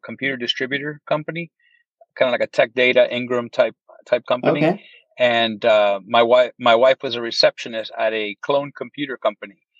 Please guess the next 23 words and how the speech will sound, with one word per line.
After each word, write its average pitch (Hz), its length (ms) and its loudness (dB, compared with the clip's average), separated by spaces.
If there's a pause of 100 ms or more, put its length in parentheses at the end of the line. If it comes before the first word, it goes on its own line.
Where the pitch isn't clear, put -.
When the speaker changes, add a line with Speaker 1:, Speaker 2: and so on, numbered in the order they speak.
(400)
Speaker 1:
And 113 320 2
I 120 60 8
remember 127 480 2
that 113 180 0
our, 107 260 6
we 127 100 -6
were 127 120 -2
taking 135 240 0
a 117 60 -6
humanities 120 540 -2
class, 107 460 0
and 113 140 -4
our 107 100 0
professor 131 520 0
said 120 320 0
that 110 160 -12
he 127 140 -8
would 117 140 -4
not 113 220 2
accept - 400 0
anything 117 380 -6
that's 107 180 -4
handwritten. 123 560 -2